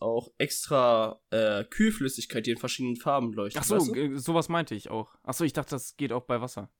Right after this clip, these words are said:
Speaker 2: Also ich dachte, das ist das Gleiche dann.
Speaker 1: Hier ist bei Wasserkühlung.
Speaker 2: Ach so,
Speaker 1: Kann man
Speaker 2: ja,
Speaker 1: das
Speaker 2: okay.
Speaker 1: reinmachen. Da kannst du die Kühlflüssigkeit dann holen und dann die in verschiedene Farben machen.
Speaker 2: Genau, sowas, finde ich, sieht stylisch aus, aber
Speaker 1: Aber es ist halt, also quasi du bezahlst dafür, dass du deinen P C von außen anguckst.
Speaker 2: Hm.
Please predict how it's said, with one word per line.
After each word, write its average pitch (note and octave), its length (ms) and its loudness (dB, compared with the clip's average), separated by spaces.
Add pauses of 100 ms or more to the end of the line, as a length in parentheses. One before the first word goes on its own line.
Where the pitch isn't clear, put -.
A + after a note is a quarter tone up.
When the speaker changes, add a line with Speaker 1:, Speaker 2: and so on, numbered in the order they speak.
Speaker 2:
Also A2 200 -8
ich - 160 -14
dachte, - 200 -8
das G#2+ 80 -8
ist - 80 -14
das - 100 -16
Gleiche A2 280 -8
dann. G2 180 -12 (720)
Speaker 1:
Hier E3 120 4
ist F3 140 0
bei E3 120 0
Wasserkühlung. A#2 760 -2 (180)
Speaker 2:
Ach B2+ 80 -8
so, A2 240 -8
Speaker 1:
Kann C3 140 -4
man - 20 0
Speaker 2:
ja, - 60 -2
Speaker 1:
das A#2 100 0
Speaker 2:
okay. A#2+ 80 0
Speaker 1:
reinmachen. A#2 360 -2 (280)
Da C#3 80 -4
kannst E3+ 240 2
du E3 40 -2
die C#3+ 120 -2
Kühlflüssigkeit G3 800 -4
dann E3+ 140 -4
holen F3+ 200 0
und D#3 80 -2
dann D3 300 -2
die D3 120 -2
in D3 100 0
verschiedene D3 380 -4
Farben B2 300 2
machen. A2 180 -4
Speaker 2:
Genau, B2 260 0
sowas, E3 360 0
finde D#3+ 180 0
ich, C#3 80 -2
sieht C3 200 -2
stylisch C3+ 420 0
aus, F3 320 -6
aber B2 420 -6 (520)
Speaker 1:
Aber C#3 180 6
es C#3 140 4
ist C3+ 100 -2
halt, C#3 160 2 (240)
also C#3 220 2
quasi D#3 260 4
du C#3+ 100 -6
bezahlst C#3+ 520 0
dafür, D3 440 -2 (1080)
dass C#3+ 180 4
du D3 80 0
deinen C3+ 180 4
P C#3+ 140 -2
C C#3 220 -2
von B2+ 180 -2
außen D#3 460 4
anguckst. C#3+ 840 -2
Speaker 2:
Hm. A#2+ 220 -2